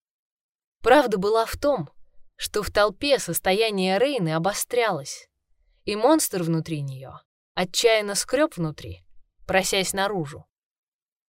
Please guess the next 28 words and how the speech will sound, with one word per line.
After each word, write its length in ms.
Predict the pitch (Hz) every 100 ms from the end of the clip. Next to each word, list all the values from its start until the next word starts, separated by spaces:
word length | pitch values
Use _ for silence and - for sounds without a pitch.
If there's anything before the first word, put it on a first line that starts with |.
| _ _ _ _ _ -
"Может, 400 | 185 190 190 170
тебе 220 | 190 190
больше 320 | 202 208 226
нравится, 640 | 208 220 214 196 214 196 - - - - _
когда 340 | - 165 180
мы 140 | 180 175
вдвоем 580 | 165 180 226 311 330 165
наедине?" 600 | 160 160 175 226 339 320 _ _ _ _ _ -
ухмыльнулся 640 | 175 180 185 180 175 165
Тарак, 420 | 170 180 277 - _ _ _ _
вертя 380 | 170 190 - 185
на 120 | 175
руке 280 | 175 170 269
крупные 460 | - 196 202 190 190
перстни. 520 | 190 165 - 160 160 _ _ _ _ _ _ _ _ _ _ _ _ _ 196
"Ну 100 | 202
не 160 | 202
я 160 | 220 302
же 80 | 240
к 60 |
тебе 240 | - - -
пришла, 500 | 165 - 160 151 - _ _ _ _
а 120 | 180
ты 160 | 175 311
ко 140 | 226
мне", 260 | 170 147 151 _ _ _ _ _
ответила 540 | 165 160 160 165 156
Рейна 340 | 165 262 147